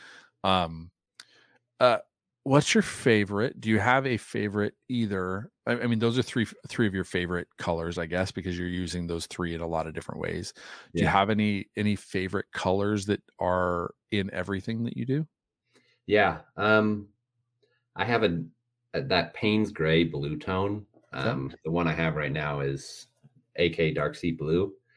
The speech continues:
Speaker 2: I use that very often as a universal shadow color. I almost never,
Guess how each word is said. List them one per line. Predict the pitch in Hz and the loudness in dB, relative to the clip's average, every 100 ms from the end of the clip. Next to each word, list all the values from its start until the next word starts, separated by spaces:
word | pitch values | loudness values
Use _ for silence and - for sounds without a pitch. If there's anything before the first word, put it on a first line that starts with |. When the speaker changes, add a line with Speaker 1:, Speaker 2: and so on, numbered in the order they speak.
| _ _ - | _ _ 0
Speaker 2:
I | |
use | 85 82 80 | 2 2 2
that | 78 71 - _ - | 0 0 -4 _ -4
very | 85 90 82 | 0 4 4
often | 65 - - 69 67 69 | 2 -4 -6 -6 -6 -8
as | - 69 | -10 -4
a | 78 | -2
universal | 78 78 71 76 - 69 | -2 -2 0 -2 -2 -8
shadow | - 65 67 | -4 -4 -4
color. | - 67 64 69 _ _ _ _ - | -4 -6 -4 -6 _ _ _ _ -2
I | 98 | 4
almost | 120 95 | 4 4
never, | 85 82 82 80 | 2 4 2 0